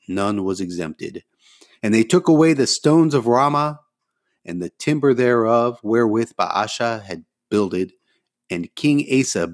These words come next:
built with them Geba of Benjamin and Mizpah. The rest of all the acts of Asa and all his might and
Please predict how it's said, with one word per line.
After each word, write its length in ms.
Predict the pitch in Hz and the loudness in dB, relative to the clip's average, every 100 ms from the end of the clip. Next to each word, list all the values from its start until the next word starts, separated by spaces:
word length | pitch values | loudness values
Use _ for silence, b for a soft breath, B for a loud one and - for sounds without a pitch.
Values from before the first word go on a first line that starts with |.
| - | -4
built 400 | 120 147 - - _ _ _ - | 2 2 2 -8 _ _ _ -10
with 320 | 98 98 - | -8 -8 -4
them 540 | 107 110 120 - 107 | -2 -2 -4 -6 -12
Geba 580 | 98 110 131 101 80 90 - | -4 0 2 2 -2 -6 -10
of 220 | 98 82 | -10 -4
Benjamin 640 | 104 110 120 123 123 127 127 _ _ _ - | -2 -2 -2 0 -2 -4 -10 _ _ _ -10
and 220 | 87 82 | -8 -4
Mizpah. 540 | 87 85 - 85 - - _ _ _ _ _ _ b b b b b b b b | -4 -6 -4 -4 -4 -12 _ _ _ _ _ _ b b b b b b b b
The 100 | 113 | 4
rest 520 | 139 190 - - - _ | 4 2 -2 -8 -18 _
of 240 | - 92 107 | -6 -6 -6
all 440 | - 110 135 139 | -2 2 4 2
the 200 | 110 104 | 0 -4
acts 360 | - 123 - - | -4 -6 -8 -10
of 100 | 87 - | -8 -4
Asa 520 | 110 117 135 135 139 | -4 -4 -6 -6 -8
and 160 | - 85 | -10 -10
all 300 | - 104 120 | -2 0 0
his 240 | 98 87 | -4 -8
might 480 | 85 92 127 - - _ | -4 -2 -2 -6 -16 _
and 160 | 90 | -12